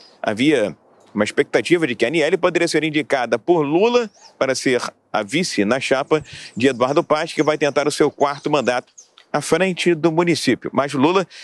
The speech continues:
disse que Aniele não tem pretensões de uma candidatura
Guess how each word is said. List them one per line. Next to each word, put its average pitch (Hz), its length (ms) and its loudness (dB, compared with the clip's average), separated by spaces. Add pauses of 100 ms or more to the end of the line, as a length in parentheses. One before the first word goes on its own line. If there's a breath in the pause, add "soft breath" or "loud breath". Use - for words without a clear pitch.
(200 loud breath)
disse 131 360 0
que 123 320 0
Aniele 131 380 0
não 165 160 0
tem 147 180 -2
pretensões 165 800 0 (300 loud breath)
de 165 40 2
uma 165 160 2
candidatura 156 640 0